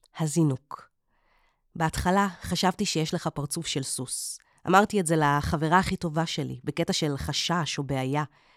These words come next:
רק רגע אחר כך הבנתי שבאמת יש לך פרצוף של סוס, או ליתר דיוק, של חמור שהוחלה עם אריה מלכותי וג'ירף, ושזה הכי יפה בעולם.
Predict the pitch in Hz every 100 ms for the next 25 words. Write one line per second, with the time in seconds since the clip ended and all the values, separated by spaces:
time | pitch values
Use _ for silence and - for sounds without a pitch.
0 | _ 233 - 208 208 160 - 190 185 180
1 | 156 135 151 165 - 127 _ - 165 180
2 | 190 214 143 147 - 147 127 - 131 131
3 | - - - - - - - 156 160 165
4 | 190 208 170 180 196 - - - - 170
5 | 160 175 202 208 - 196 160 190 185 185
6 | 151 165 170 175 - 151 175 160 147 147
7 | 131 127 - _ - - - 165 175 160
8 | 160 - - 208 - 170 160 160 151 131
9 | 123